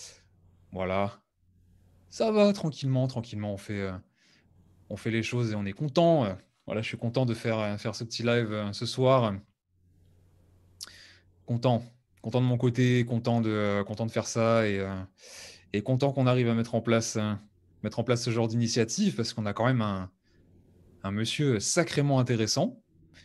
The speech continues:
Donc, euh, donc j'espère que, que ça va bien se passer. Mais normalement, ça devrait le faire. Ça va, ça va bien aller. Il est là, il attend, il est cool. Et, euh, et voilà, ça va,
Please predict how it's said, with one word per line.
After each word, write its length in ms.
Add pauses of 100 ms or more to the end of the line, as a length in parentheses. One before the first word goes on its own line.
(680)
Donc, 320
euh, 720
donc 180
j'espère 400
que, 260 (180)
que 80
ça 140
va 80
bien 180
se 80
passer. 280
Mais 180
normalement, 420
ça 140
devrait 240
le 60
faire. 420
Ça 140
va, 340
ça 180
va 60
bien 160
aller. 240
Il 100
est 40
là, 160
il 100
attend, 380
il 100
est 60
cool. 320 (880)
Et, 180
euh, 1200 (240)
et 60
voilà, 280
ça 200
va, 260